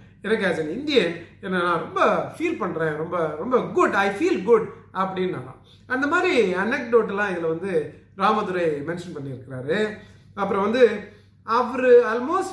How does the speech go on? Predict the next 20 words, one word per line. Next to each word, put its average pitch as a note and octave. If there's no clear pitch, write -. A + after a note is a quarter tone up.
ரிட்டையர்ட் B3+
ஆகும்போது F#3
இந்த F#3+
சந்திரா, A3+
ச-, F#3
சந்திராங்கிறவர் G3
வந்து F3+
அவருடைய, E3+
அஹ், E3
டிஸ்டன்ட், A3
அஹ், D#3
ரிலேட்டிவ்னு F#3+
கூட G3
சொல்லலாம், F3
அவர் C#4+
வந்து A#3
சி G3+
இ F#3
ஓ F3
ஆனது. C#3